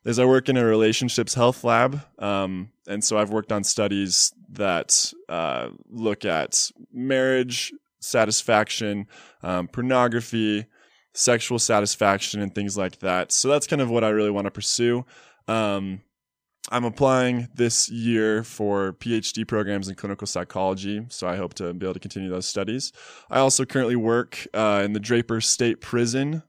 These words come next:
as a psychological technician. Um, I've been doing that for almost the last year, so I really enjoy doing that.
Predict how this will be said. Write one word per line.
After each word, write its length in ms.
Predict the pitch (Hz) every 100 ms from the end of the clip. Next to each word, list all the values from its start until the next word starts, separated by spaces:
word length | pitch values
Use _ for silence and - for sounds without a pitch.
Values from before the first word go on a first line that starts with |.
| _ _ _ _ _ _ _ _ _ _
as 300 | 101 98 101
a 140 | 104 98
psychological 560 | - 107 110 104 101 -
technician. 720 | 110 - 107 104 127 131 147 - - - _ 104
Um, 200 | 98 95
I've 140 | 95
been 80 | 95
doing 160 | 101 95
that 140 | 85
for 120 | -
almost 420 | 95 90 - - -
the 80 |
last 300 | 92 85 -
year, 160 | 87 90
so 160 | - 95
I 40 |
really 200 | 113 113
enjoy 260 | 104 104 95
doing 280 | 95 95
that. 360 | 95 113 127